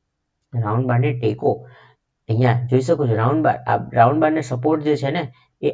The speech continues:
આ બંને સ-, વી આકારની વચ્ચે આપી દીધો છે. પછી એની વચ્ચેથી જે આ સ્કેલ પસાર થાય છે ત્યાં આપણે અહીંયા આ રીતે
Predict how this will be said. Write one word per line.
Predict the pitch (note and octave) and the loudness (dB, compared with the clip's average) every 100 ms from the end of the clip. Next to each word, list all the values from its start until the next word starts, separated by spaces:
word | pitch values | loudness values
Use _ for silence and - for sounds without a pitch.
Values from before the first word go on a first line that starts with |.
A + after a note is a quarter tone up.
| - | 0
આ | C#3 | 0
બંને | C#3+ C3 C3 D#3+ | 0 0 0 -2
સ-, | - - - _ _ | -6 -18 -20 _ _
વી | B2+ C3 E3 | -4 -2 0
આકારની | - A#2 B2+ B2+ D3+ | 2 2 2 2 0
વચ્ચે | A#2+ A#2+ | -2 0
આપી | B2 - | 0 0
દીધો | F#2 F2 E2+ | -6 -8 -10
છે. | A#2 - - _ _ _ _ - | -12 -14 -16 _ _ _ _ -8
પછી | E3+ A3+ | 0 2
એની | A3+ | 4
વચ્ચેથી | G#3 D#3 - G#3+ A3 | 4 2 4 4 4
જે | F3+ G#3 - | 2 0 2
આ | F3+ | 2
સ્કેલ | F3+ - D#3 D#3+ | 0 0 2 2
પસાર | C3+ B2 A#2+ | 0 2 2
થાય | A#2 G2+ | 2 -2
છે | G#2 | -2
ત્યાં | D#3+ D#3+ | 0 0
આપણે | D3+ B2+ | 0 -2
અહીંયા | - B2+ B2 | 0 0 2
આ | B2 | 2
રીતે | B2 B2 C#3 B2 | 2 2 -2 -2